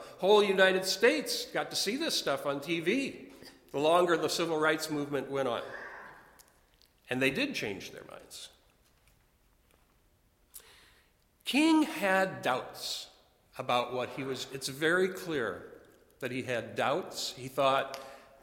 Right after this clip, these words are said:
"I, maybe we don't, we need to end this. Somebody is gonna get terribly hurt." He had moments of despair where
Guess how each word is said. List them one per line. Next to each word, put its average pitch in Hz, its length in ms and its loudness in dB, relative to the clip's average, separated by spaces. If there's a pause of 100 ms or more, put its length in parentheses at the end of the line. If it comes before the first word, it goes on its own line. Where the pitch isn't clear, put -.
(460)
"I, 135 160 -2
maybe 147 320 -2
we 139 180 -4
don't, 127 380 -4
we 135 140 -6
need 131 220 -4
to - 160 -8
end 180 280 -2
this. 180 220 -4
Somebody 151 540 -4
is 123 140 -6
gonna 117 200 -8
get 113 240 -10
terribly 135 540 -8
hurt." - 600 -8 (1400)
He 180 180 0
had 180 280 4
moments 160 400 2
of 151 180 -2
despair 151 760 2
where 139 360 -4